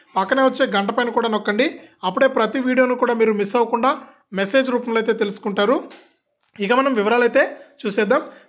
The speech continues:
మన దేశవ్యాప్తంగా పీఎం కిసాన్ సమ్మాన్ నిధి పథకానికి సంబంధించి రైతన్నులకు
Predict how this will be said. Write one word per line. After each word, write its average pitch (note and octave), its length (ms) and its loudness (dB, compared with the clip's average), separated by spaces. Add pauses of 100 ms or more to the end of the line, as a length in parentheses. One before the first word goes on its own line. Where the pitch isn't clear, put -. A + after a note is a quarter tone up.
మన G#3 100 -2 (100)
దేశవ్యాప్తంగా C4+ 580 2 (140)
పీఎం B3 300 0
కిసాన్ B3 340 -2
సమ్మాన్ A3 300 0
నిధి A#3+ 140 -4 (120)
పథకానికి G#3+ 440 -4
సంబంధించి G3+ 380 -4 (560)
రైతన్నులకు B3 540 0